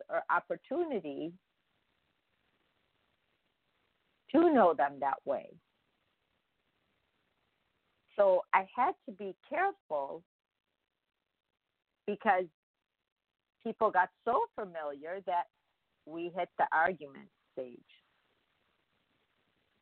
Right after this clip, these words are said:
Or they wanted things from me I, I couldn't physically or possibly give them, but in their mind they believed so. So that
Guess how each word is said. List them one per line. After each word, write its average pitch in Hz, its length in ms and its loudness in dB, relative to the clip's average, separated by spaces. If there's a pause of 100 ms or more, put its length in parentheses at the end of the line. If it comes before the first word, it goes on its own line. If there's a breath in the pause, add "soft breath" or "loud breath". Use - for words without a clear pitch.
(540)
Or 156 80 -8
they 156 100 -2
wanted 180 420 -2
things 165 260 -8
from 147 160 2
me 147 180 -6
I, 147 220 2
I 147 180 0
couldn't 180 260 2 (160)
physically 185 460 2
or 165 80 -2 (100)
possibly 180 640 -4
give 214 200 0
them, 143 240 -4
but 143 140 -6
in 147 140 -8
their 165 120 -2
mind 147 300 -6
they 151 200 0
believed 127 360 -2 (220)
so. 190 320 4 (1700)
So 170 160 2
that 226 220 2